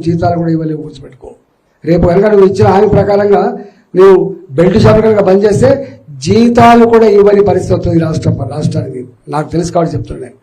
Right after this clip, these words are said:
అందువల్ల ఈ కాంగ్రెస్ పార్టీకి ఇప్పుడు ఓటేయడం వల్ల నా రాహుల్ గాంధీ ప్రధానమంత్రి అయ్యేది లేదు, లంకె బిందెలు వచ్చేది లేదని చెప్పి ప్రజలకు వివరించి చెప్పాల్సిన అక్కడ ఉండదు. ఇక మల్కాగిరి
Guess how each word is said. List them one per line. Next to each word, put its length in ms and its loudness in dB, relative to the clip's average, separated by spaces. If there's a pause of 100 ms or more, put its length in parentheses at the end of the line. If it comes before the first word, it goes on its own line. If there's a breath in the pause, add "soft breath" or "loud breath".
(480)
అందువల్ల 560 2 (480 loud breath)
ఈ 40 0
కాంగ్రెస్ 580 0
పార్టీకి 280 -2
ఇప్పుడు 180 -4
ఓటేయడం 380 2
వల్ల 340 0 (480 loud breath)
నా 60 2 (380)
రాహుల్ 240 0
గాంధీ 220 0
ప్రధానమంత్రి 500 0
అయ్యేది 200 2
లేదు, 140 0 (460 loud breath)
లంకె 320 0
బిందెలు 240 -2 (120)
వచ్చేది 300 0
లేదని 240 -2
చెప్పి 220 -4 (360 loud breath)
ప్రజలకు 400 2
వివరించి 300 -4
చెప్పాల్సిన 340 -6
అక్కడ 180 -6
ఉండదు. 220 -10 (500)
ఇక 100 0 (120)
మల్కాగిరి 680 4